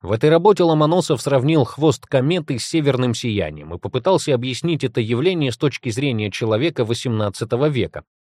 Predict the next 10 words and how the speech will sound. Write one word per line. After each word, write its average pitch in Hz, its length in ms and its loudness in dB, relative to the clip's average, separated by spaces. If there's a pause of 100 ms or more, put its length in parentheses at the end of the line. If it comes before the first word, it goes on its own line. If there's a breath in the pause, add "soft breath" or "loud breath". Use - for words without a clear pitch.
(120)
то 110 140 2
есть - 260 -4
употребляя 113 760 -2
понятия 131 580 -2
«мировой 117 540 2
эфир» 180 420 0 (400)
и 143 100 -2
«тонкий 170 600 0
небесный 107 600 -2
воздух». 90 480 -6